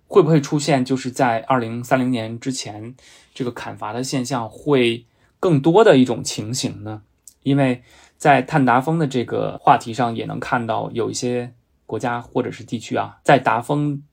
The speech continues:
来临之前，可能是想集中的去再来一波发展，然后再加速排放。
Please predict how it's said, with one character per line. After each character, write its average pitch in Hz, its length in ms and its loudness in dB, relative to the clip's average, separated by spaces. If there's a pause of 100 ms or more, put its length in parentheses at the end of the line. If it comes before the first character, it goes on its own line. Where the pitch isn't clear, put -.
(140)
来 127 200 4
临 156 280 4
之 160 140 -4
前， 110 400 -10 (200)
可 - 120 -10
能 117 180 -6
是 135 140 -6
想 113 260 -6
集 113 300 -12
中 170 320 2
的 113 300 0
去 131 320 -2
再 113 460 2
来 120 180 2
一 123 80 2
波 135 180 2
发 123 260 2
展， 107 300 -6 (220)
然 113 160 -10
后 123 80 -8
再 120 120 -4
加 123 220 -2
速 123 220 -6
排 - 240 -14
放。 - 240 -10